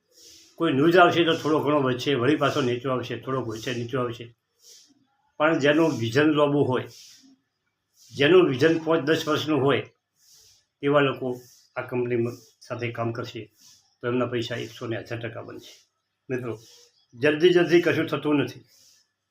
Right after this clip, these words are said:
શેર માર્કેટમાં ધીરજ રાખવી પડે છે, ટાઈમ આપવો પડે છે. ટાઈમ આપે એને જ ફળ ચાખવા મળે છે. મિત્રો, જે જે ટાઈમ આપશે તેમને સારામાં સારું રિટર્ન મળશે.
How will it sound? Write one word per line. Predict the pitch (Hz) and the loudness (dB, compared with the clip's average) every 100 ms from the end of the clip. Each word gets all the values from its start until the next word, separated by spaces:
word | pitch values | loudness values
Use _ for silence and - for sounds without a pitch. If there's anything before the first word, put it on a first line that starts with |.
| _ _ _ - | _ _ _ 0
શેર | 170 180 | 2 4
માર્કેટમાં | 175 170 175 170 165 | 4 2 0 0 0
ધીરજ | 123 156 156 | 2 2 4
રાખવી | 156 151 147 | 4 2 -2
પડે | 131 120 | -2 -4
છે, | - _ _ _ _ _ _ _ _ | -8 _ _ _ _ _ _ _ _
ટાઈમ | 156 165 165 | 2 4 6
આપવો | 151 147 135 | 4 2 -4
પડે | 135 120 | -2 -4
છે. | - - _ _ _ _ _ - _ - | -6 -18 _ _ _ _ _ -20 _ 2
ટાઈમ | 151 170 | 6 8
આપે | 160 160 160 160 - - | 6 6 2 0 -10 -4
એને | 160 196 | 2 4
જ | 185 | 2
ફળ | - 151 | -2 0
ચાખવા | 151 143 147 | 2 2 2
મળે | 139 131 120 | 0 0 -2
છે. | 123 | -4
મિત્રો, | 123 120 - - _ _ _ _ _ _ _ _ | -6 -8 -14 -20 _ _ _ _ _ _ _ _
જે | 127 151 175 | -2 2 4
જે | 208 | 6
ટાઈમ | 202 185 | 6 6
આપશે | 185 - 175 | 4 4 2
તેમને | 170 170 165 | 2 4 4
સારામાં | 165 - 175 190 | 4 2 2 2
સારું | 165 156 | 0 0
રિટર્ન | 147 139 143 | -2 -2 0
મળશે. | 131 - | 0 -2